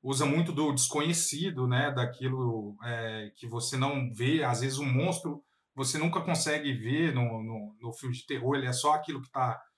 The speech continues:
espreitando, né? Midsommar corre totalmente ao contrário disso, mas então o que que ele traz pra gente, né, pra ser classificado como um filme de terror? Ele traz muita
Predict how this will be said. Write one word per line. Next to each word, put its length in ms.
espreitando, 800
né? 220
Midsommar 920
corre 480
totalmente 720
ao 280
contrário 600
disso, 460
mas 720
então 260
o 40
que 140
que 80
ele 240
traz 380
pra 200
gente, 400
né, 180
pra 400
ser 360
classificado 580
como 220
um 20
filme 240
de 140
terror? 320
Ele 140
traz 320
muita 400